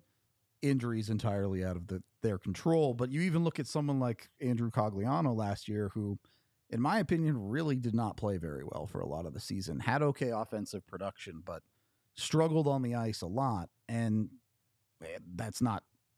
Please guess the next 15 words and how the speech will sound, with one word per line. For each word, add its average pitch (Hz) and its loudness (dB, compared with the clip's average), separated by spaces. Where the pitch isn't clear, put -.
any 120 -2
hate 127 2
against 117 0
Cogliano. 123 0
I 151 2
think 104 -2
that's 101 -2
just - -8
kind 98 0
of 90 -2
a 90 -2
reality 95 -2
of 85 -6
last 90 -4
year. 135 2